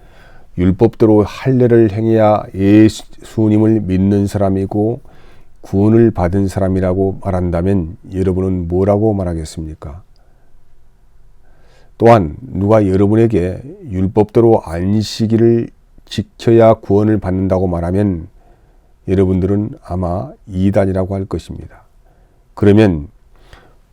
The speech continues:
율법대로 십일조를 해야 한다고 말한다면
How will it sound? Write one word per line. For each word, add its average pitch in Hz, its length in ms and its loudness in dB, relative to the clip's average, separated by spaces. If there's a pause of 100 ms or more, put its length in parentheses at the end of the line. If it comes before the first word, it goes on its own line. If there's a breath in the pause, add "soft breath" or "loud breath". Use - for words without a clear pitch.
(100)
율법대로 110 680 4
십일조를 117 840 2
해야 107 220 0
한다고 104 440 0
말한다면 92 840 0